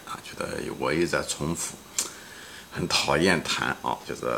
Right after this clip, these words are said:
他们与其说是讨厌啊，<laughs> 还不如说是害怕啊。什么东西呢？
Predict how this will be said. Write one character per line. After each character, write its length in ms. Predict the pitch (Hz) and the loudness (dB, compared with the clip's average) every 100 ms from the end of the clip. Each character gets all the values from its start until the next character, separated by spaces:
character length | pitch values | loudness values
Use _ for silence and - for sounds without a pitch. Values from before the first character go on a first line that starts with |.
| 53 - - - - - | -2 -6 -8 -10 -8 0
他 200 | - 95 | 4 6
们 160 | 104 | 8
与 120 | 101 | 8
其 200 | 131 135 | 6 4
说 120 | 131 139 | 6 4
是 120 | 131 | 4
讨 340 | - - 60 | 2 2 4
厌 180 | 80 101 | 6 6
啊， 680 | 85 - - 90 82 - - - - - | 8 6 4 0 0 0 -2 -6 -8 -4
<laughs> 560 | - - - - - - | -4 -4 -8 -12 -16 -2
还 120 | - | 4
不 140 | 160 98 | 6 6
如 100 | 92 | 6
说 180 | - 87 | 2 2
是 60 | |
害 260 | 85 - 80 | 2 4 4
怕 200 | - 76 | 4 2
啊。 120 | - - - - - - - - - - | 2 -10 -14 -14 -18 -20 -20 -20 -20 -8
什 160 | - 78 | -2 4
么 100 | 87 | 6
东 180 | 95 98 | 6 6
西 180 | 95 85 | 4 2
呢？ 200 | 78 | 2